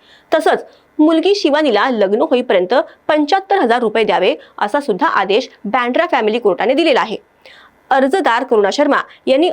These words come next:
अर्ज दाखल केल्याच्या तारखेपासून पोटगी द्यावी असा सुद्धा आदेश कौटुंबिक न्यायालयाने धनंजय मुंडे यांना दिलेला आहे. न्यायालयीन कारवाईसाठी झालेल्या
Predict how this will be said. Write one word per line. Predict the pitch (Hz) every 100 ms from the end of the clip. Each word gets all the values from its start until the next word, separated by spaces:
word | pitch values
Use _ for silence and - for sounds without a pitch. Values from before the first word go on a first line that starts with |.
| -
अर्ज | 247 302
दाखल | 247 - 233 220
केल्याच्या | 214 190 196 262
तारखेपासून | 262 208 330 330 262 214 - - _ -
पोटगी | 330 269 370
द्यावी | 294 214 180 - _ _
असा | - 208 269
सुद्धा | 262 196
आदेश | 320 226 214 - - _ -
कौटुंबिक | 302 294 359 339 349
न्यायालयाने | 220 226 196 180 254 - _
धनंजय | 214 247 311 359 311
मुंडे | 226 202 254
यांना | 208 185 254
दिलेला | 294 240 175
आहे. | 190 151 - _ _ - - - _
न्यायालयीन | 320 330 359 415 415
कारवाईसाठी | 381 294 269 269 277 285 240
झालेल्या | - 196 190